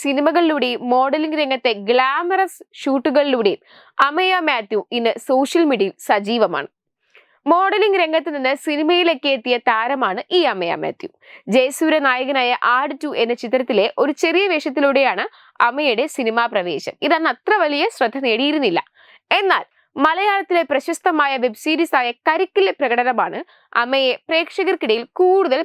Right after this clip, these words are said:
പ്രിയങ്കരിയാക്കിയത്. ഇന്ന് ഈ നടിയെ അറിയാത്തവരായി ആരും തന്നെയില്ല. ആട് ടു, മമ്മൂട്ടിയും മഞ്ജു വാര്യരും ഒന്നിച്ച ദി പ്രീസ്റ്റ്, തിമിരം, വൂൾഫ്, ഖജുരാഹോ ഡ്രീംസ്,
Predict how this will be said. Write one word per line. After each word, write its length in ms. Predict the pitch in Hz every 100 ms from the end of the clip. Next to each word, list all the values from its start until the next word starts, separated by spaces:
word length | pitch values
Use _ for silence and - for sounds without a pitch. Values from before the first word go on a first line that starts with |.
| -
പ്രിയങ്കരിയാക്കിയത്. 800 | 262 262 269 269 180 - 170 - -
ഇന്ന് 260 | 277 277 -
ഈ 140 | 285 381
നടിയെ 300 | 320 277 240
അറിയാത്തവരായി 600 | 226 233 269 214 220 -
ആരും 420 | 196 196 226 214
തന്നെയില്ല. 300 | 170 240 240 - _ _ _ _ _ - - _ -
ആട് 300 | 339 403 381 370
ടു, 240 | 359 - -
മമ്മൂട്ടിയും 540 | 262 285 330 320 349 302
മഞ്ജു 280 | 247 262
വാര്യരും 400 | 311 302 294 294
ഒന്നിച്ച 260 | 262 269 277 233
ദി 20 | 208 -
പ്രീസ്റ്റ്, 380 | 285 302 - - - _ -
തിമിരം, 420 | 330 320 311 294 _ -
വൂൾഫ്, 420 | 269 302 320 - _ _ _ -
ഖജുരാഹോ 560 | 285 320 349 339 320 311
ഡ്രീംസ്, 480 | 220 285 311 -